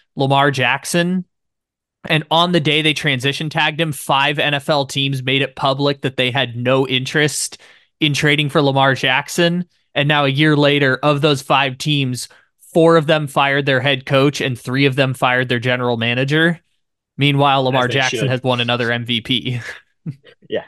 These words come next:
Speaker 2: as they should, as they absolutely should.
Speaker 1: Yeah.
Speaker 2: Um, yeah, just an absolute huge mistake. And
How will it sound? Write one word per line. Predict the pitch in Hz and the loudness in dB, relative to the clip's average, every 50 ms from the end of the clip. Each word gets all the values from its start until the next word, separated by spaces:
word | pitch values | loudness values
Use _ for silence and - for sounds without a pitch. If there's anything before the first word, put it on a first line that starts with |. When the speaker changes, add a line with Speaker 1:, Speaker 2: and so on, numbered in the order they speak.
| _ | _
Speaker 2:
as | _ - 104 101 98 | _ -14 -14 -12 -8
they | 101 95 95 | -4 -4 -4
should, | 92 - - 92 85 85 82 87 - _ | -4 -4 -2 0 0 0 -2 -4 -8 _
as | 104 104 104 107 104 | 0 0 0 2 0
they | 104 95 85 | 0 0 0
absolutely | 85 92 92 92 - - - 90 90 90 87 - 82 85 | 2 0 0 -2 -2 -6 -6 -6 -6 -6 -6 -6 -8 -8
should. | - - - 92 85 80 80 - - - - _ - | -8 -4 -2 -2 -2 -2 -4 -8 -16 -20 -20 _ -8
Speaker 1:
Yeah. | - - - | -8 -6 0
Speaker 2:
Um, | - 104 101 92 90 87 - - _ _ | 2 4 4 4 4 2 -2 -10 _ _
yeah, | - 117 92 85 | 0 0 0 2
just | 92 135 139 - - | 0 -2 -4 0 4
an | 131 123 120 - | 4 4 4 4
absolute | 139 135 131 131 - - - 123 117 107 - | 2 2 2 2 0 -2 -4 -4 -4 -4 -6
huge | - - 113 107 92 90 | -6 -8 -8 -8 -8 -10
mistake. | 110 101 - - 113 98 101 - - | -12 -12 -4 0 0 0 0 0 -2
And | 110 107 | -4 -4